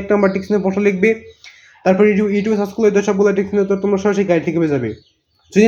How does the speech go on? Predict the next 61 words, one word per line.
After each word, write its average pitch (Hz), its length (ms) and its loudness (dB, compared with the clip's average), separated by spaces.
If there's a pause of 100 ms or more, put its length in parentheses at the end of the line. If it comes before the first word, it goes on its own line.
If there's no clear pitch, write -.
না 233 60 4 (100)
পাও, 135 140 0 (380)
তাহলে 190 200 2 (100)
জিয়াদের 214 280 2
টিক্স 208 140 -6
নিয়ে 226 140 0
দেখতে 226 200 -6
বলতে 208 220 0
প্রথম 208 200 -2
টিক্স 208 140 -6
নিয়ে, 214 120 0
মানে, 202 140 2
এক 196 100 -6
নম্বর 208 220 2
টিক্স 196 160 -4
নিয়ে 208 160 -2
প্রশ্ন 202 220 -2
লিখে 226 180 2 (840)
স্ক্রিনে 202 220 -2
একটা 202 160 0
নাম 208 140 2
লেখা 214 160 4
আছে 214 140 -2
এইচ 208 160 0
এম 208 100 0
হাসান, 233 160 0 (120)
তো 196 60 4 (380)
এইচ 190 140 -2
এম 208 80 0
হাসান 202 180 -6
লিখবে, 214 220 -2
তারপর 190 200 2
ইউটিউব 185 200 0
সার্চ 185 160 -4
করলে 214 140 0
উত্তর 185 180 -2
সবগুলো 175 280 -2
টিক্স 190 160 -6
নিয়ে 185 100 2
উত্তর 185 180 -4
তোমরা 185 180 2
সরাসরি 196 260 0
গাইড 156 120 0
থেকে 160 140 -4
উত্তর 156 100 -4 (100)
পেয়ে 170 120 -2
যাবে। 226 120 2 (500)
এবং 185 200 2
সঙ্গীত 208 340 2
প্রশ্ন 208 260 2
সরাসরি 214 260 0
গাইড 196 140 4
থেকে 208 140 2
দেখতে 208 240 0
সঙ্গীত 208 280 -2
প্রশ্ন 196 140 -2 (120)
লিখে 196 140 0
ইউটিউব 208 220 0
সার্চ 196 160 -4
করলে 202 180 0
সঙ্গীত 202 180 0